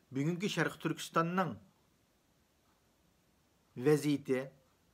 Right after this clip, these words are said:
muşununga taqazza. Meyli Şarkı Türkistan'ın işçiligi olsun, meyli xalqaradagi vaziyet olsun, bizni Şarkı Türkistan'ın müstakilligini qo'lga olish uchun bir fursat yaratib bermoqda. Biz bu fursatni tutib oladigan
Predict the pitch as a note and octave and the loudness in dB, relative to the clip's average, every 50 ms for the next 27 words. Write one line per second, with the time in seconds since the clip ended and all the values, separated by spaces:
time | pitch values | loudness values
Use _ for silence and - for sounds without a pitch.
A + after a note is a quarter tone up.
0 | _ _ _ _ _ _ _ _ _ _ _ _ _ _ _ _ _ _ _ _ | _ _ _ _ _ _ _ _ _ _ _ _ _ _ _ _ _ _ _ _
1 | - A#2+ A#2+ C3 C3 - D3+ C3 B2 A#2 A2+ G#2+ A2 G2+ - - F#2 F2+ - E2 | -12 -10 -6 -6 -4 -4 -4 -4 -4 -6 -8 -10 -10 -12 -12 -14 -16 -14 -14 -16
2 | D#2+ - _ _ _ _ _ _ _ _ _ _ _ _ _ _ _ _ _ _ | -16 -16 _ _ _ _ _ _ _ _ _ _ _ _ _ _ _ _ _ _
3 | _ _ _ _ _ _ _ _ _ _ _ _ _ _ _ _ _ _ _ _ | _ _ _ _ _ _ _ _ _ _ _ _ _ _ _ _ _ _ _ _
4 | _ _ _ _ _ _ _ - B2+ C#3+ E3 F3+ F3 - D#3+ D3+ - - F3 E3+ | _ _ _ _ _ _ _ -6 0 0 0 0 2 0 -2 -2 -2 -4 -4 -4
5 | E3+ F3 E3 D3+ - - - E3 D#3 C#3+ C#3+ D#3 D3+ C#3+ D3 - E3+ C#3+ B2+ C3 | -4 -6 -8 -8 -8 -6 -4 -4 -4 -2 0 0 0 0 0 -4 -6 -4 -2 -2
6 | D3 D3+ C#3+ - - C3+ C3 - - C#3+ D3 D#3 D3+ C#3 D3 C3+ C3+ B2 C3 A#2+ | -2 -2 -4 -4 -4 -4 -4 -2 -2 -2 0 0 0 -2 0 0 0 0 0 -2
7 | - B2+ A2+ G#2+ - C3 C3+ D3+ D#3 - _ _ _ _ _ _ _ _ - B2 | -2 -4 -8 -6 -8 -10 -10 -10 -12 -18 _ _ _ _ _ _ _ _ -10 -6
8 | B2+ B2+ A#2+ C#3 E3 D#3+ - - - C3+ B2 - - - - D3 C3 C3 - - | -6 -6 -4 -4 -6 -6 -6 -6 -6 -6 -6 -8 -10 -10 -8 -8 -8 -8 -10 -16
9 | - - C#3+ C3+ C3+ D3 E3 E3 D#3+ C#3+ C3+ D3+ - - C#3+ C3 - - B2+ B2 | -8 -6 -6 -6 -4 -6 -6 -6 -6 -6 -6 -8 -8 -6 -6 -6 -6 -6 -8 -6
10 | A#2+ A#2+ A#2 B2 C#3 D3+ D#3 - - - C#3 C3 A#2+ B2 B2+ B2 A2+ G#2 - - | -6 -6 -8 -8 -8 -10 -12 -12 -12 -6 -4 -4 -4 -4 -6 -6 -6 -8 -12 -12
11 | - C#3 C#3+ D#3+ D#3 - - - - - D#3 D3 D3+ - - - A#2+ - - C#3+ | -8 -6 -6 -6 -8 -12 -20 -20 -10 -2 -2 -2 -2 -2 -12 -12 -8 0 0 0
12 | C3+ - B2 A#2 G2 - - - A#2+ G#2 G2 F#2+ - - - G2+ - _ _ _ | 0 0 -4 -6 -6 -10 -10 -8 -6 -6 -6 -8 -10 -12 -18 -20 -20 _ _ _
13 | _ _ _ _ _ _ _ _ _ - _ - - - - - B2 C3+ G3 F#3 | _ _ _ _ _ _ _ _ _ -20 _ -20 -20 -20 -20 -12 0 2 2 2
14 | D#3 D#3 F3 E3 - D#3+ C#3 - D#3 D3 D3+ - F3 F3+ E3+ - - - - - | 4 0 0 0 0 -4 -2 0 0 -2 -2 -4 -8 -8 -8 -8 -14 -14 -8 -2
15 | C#3 C#3 C#3 C3 C3+ C3 C3 D#3+ E3+ D#3+ | 0 2 2 2 0 -2 -2 -4 -4 -4